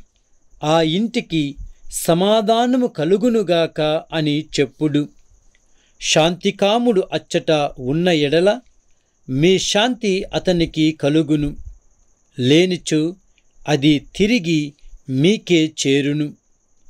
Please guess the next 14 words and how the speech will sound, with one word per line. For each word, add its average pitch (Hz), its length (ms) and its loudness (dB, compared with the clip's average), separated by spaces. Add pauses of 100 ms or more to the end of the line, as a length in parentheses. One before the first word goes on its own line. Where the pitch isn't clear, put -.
(520)
ఆ 175 120 4
ఇంటివారు 202 1000 2 (460)
మీకు 190 480 0
పెట్టు 190 580 -2 (160)
అన్నపానీయములను 196 1400 0 (140)
తినుచు 190 520 -2 (520)
త్రాగుచు 175 760 0 (500)
అచ్చటనే 170 640 2
ఉండుడు. 147 580 0 (880)
పనివాడు 170 720 2 (420)
తన 147 280 0 (160)
కూలికి 214 520 0
పాత్రుడు 160 600 0
గదా. 139 480 0